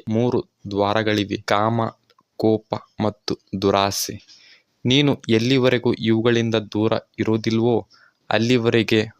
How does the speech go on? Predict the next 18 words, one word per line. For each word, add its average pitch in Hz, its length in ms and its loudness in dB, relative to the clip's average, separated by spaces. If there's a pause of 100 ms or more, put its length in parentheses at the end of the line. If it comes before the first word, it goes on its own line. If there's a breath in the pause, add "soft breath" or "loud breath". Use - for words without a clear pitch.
(520)
ನಿನ್ನಲ್ಲಿ, 117 460 2
ನಿನ್ನ 110 260 0
ಮನಸ್ಸಿನಲ್ಲಿ 107 720 -4
ಶಾಂತಿ 107 500 -2
ಅನ್ನೋದು 107 360 -2 (140)
ನೆಲೆಯಾಗಿರಲು 107 880 0
ಸಾಧ್ಯವೇ 98 600 -2
ಇಲ್ಲ. 101 180 -6 (180)
ನಿನ್ನ 143 260 2 (220)
ಆಸೆಗಳು 120 560 2 (180)
ನಿನ್ನ 113 240 0 (140)
ದುಃಖಕ್ಕೆ 110 540 -2
ಮೂಲ 104 300 0 (140)
ಕಾರಣ 101 280 0
ಆಗುತ್ತೆ. 101 480 -2 (240)
ಅತಿ 123 240 0
ಆಸೆಯಿಂದ 117 580 2 (180)
ಮೊದಲು 104 440 0